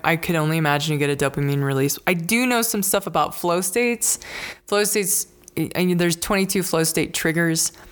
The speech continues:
I know good, good, clear communication is one of them, and I could argue that that is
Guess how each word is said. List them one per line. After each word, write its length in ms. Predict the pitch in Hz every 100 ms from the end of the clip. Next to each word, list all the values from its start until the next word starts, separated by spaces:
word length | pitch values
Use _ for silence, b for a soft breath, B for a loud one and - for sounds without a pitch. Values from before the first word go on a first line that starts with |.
| B B B B
I 80 | 165
know 160 | 170 175
good, 340 | 196 175 - _ -
good, 340 | 208 208 -
clear 300 | - 190 185
communication 720 | 185 170 160 156 160 156 151
is 140 | 139 147
one 240 | 135 143
of 100 | 160
them, 280 | 185 185 180
and 120 | 143
I 80 | 143
could 140 | 151
argue 340 | - 127 131 135
that 160 | 135 -
that 300 | 131 135 -
is 440 | 135 127 131